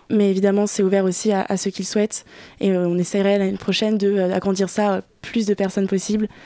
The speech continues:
Donc on a vu qu'il y avait un grand succès, un grand engouement pour cet événement,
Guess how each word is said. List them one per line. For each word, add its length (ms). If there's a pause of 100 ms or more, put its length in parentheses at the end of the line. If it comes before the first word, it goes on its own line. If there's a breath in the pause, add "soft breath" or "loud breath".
(180 loud breath)
Donc 160
on 60
a 80
vu 120
qu'il 80
y 80
avait 100
un 40
grand 160
succès, 320
un 100
grand 200
engouement 320
pour 140
cet 140
événement, 460